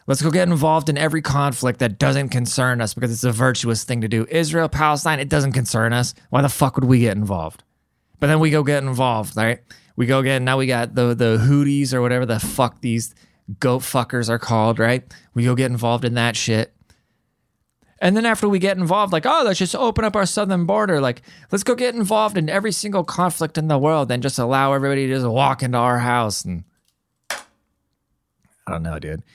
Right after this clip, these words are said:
And the same people that use these terms like conspiracy theorists, right? Well, whenever there's something like the border, for instance, the border, they say, "Oh, it's because Republicans can't come to terms with the bipartisan bill."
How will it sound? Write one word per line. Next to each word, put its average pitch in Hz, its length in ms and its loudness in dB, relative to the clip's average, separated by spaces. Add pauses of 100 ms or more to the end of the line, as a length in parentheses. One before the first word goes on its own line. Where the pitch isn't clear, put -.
(180)
And 143 140 0
the 147 80 0
same 170 240 -2
people 160 260 0
that 143 140 0
use 127 220 0
these 113 180 -2
terms 110 260 -2
like 87 140 -8
conspiracy - 560 -8
theorists, - 480 -14
right? 90 240 -6 (840)
Well, 131 200 2
whenever 175 220 2
there's 175 160 -2
something 160 220 -4
like 151 160 -4
the 127 60 0
border, 120 300 0
for - 140 -4
instance, - 360 -6 (200)
the - 80 0
border, 135 200 2
they 123 120 0
say, 123 260 -2
"Oh, 117 160 0
it's 120 100 -4
because 113 280 -8
Republicans 110 520 -4
can't 104 280 -6
come 104 220 -2
to 95 300 -2
terms 101 380 -4
with 92 140 -10
the - 60 -10
bipartisan 92 680 -6
bill." 85 380 -4